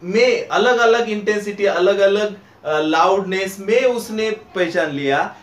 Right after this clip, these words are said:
लेकिन जो स्कूल का बेल है और कोई गाड़ी का हॉर्न है, ये दो अगर साथ में बजाए, तो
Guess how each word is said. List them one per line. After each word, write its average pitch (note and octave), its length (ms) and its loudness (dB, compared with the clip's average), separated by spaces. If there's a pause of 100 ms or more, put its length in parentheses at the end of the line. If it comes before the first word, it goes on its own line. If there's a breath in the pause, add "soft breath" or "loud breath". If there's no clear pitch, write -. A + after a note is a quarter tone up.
(120)
लेकिन G3+ 540 0 (360)
जो F#3 140 -4
स्कूल C4 400 -4
का A#3+ 140 2
बेल E3+ 300 0
है D#3 320 0
और G#3 300 2
कोई G3+ 320 0
गाड़ी G3 360 -2
का A3+ 120 0
हॉर्न D3+ 340 0
है, C#3 360 -8
ये B3+ 100 2
दो G#3 220 -2
अगर A#3 400 0
साथ F#3+ 360 -2
में F#3+ 160 -4
बजाए, B2+ 520 -2 (540 loud breath)
तो B3+ 120 4